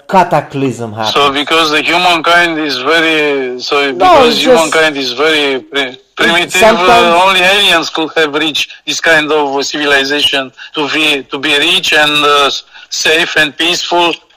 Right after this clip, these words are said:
Speaker 2: Only aliens, because humans, they don't do this. When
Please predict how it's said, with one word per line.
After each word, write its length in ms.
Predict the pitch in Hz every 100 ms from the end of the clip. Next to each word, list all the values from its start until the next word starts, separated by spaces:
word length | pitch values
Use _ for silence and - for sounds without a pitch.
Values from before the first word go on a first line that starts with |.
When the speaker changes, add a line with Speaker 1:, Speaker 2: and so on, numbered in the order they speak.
| -
Speaker 2:
Only 300 | 151 180 180
aliens, 560 | 190 190 165 139 - -
because 480 | 139 147 151 139 - - -
humans, 400 | 165 175 175 170
they 100 | 147
don't 260 | 147 160 151
do 120 | 131
this. 320 | 117 120 -
When 240 | 135 151